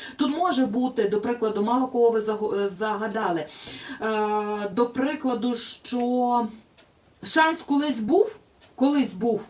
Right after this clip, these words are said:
а потім з плином часу, е, цього шансу, ну, не стало, жінка могла заміж вийти або ще якось.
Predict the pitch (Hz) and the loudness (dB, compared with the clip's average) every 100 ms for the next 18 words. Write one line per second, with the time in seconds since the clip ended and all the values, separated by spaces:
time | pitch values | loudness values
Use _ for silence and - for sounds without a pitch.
0 | - _ - - - 247 - 415 392 262 | -20 _ -20 -16 -2 0 4 4 6 4
1 | - 285 285 277 262 294 392 - 254 196 | 2 0 2 2 2 2 2 2 2 2
2 | - 208 202 254 240 247 302 339 220 208 | 2 -2 0 2 2 0 0 0 -2 0
3 | 208 269 330 - 294 226 226 254 202 214 | 2 2 0 -2 2 2 2 0 -2 -2
4 | 226 262 233 220 233 220 208 220 220 220 | -2 -2 0 0 0 0 -2 -4 -4 -4
5 | 202 175 160 165 - 208 214 220 214 - | -2 -2 -2 -6 -4 -2 -2 -2 -4 -4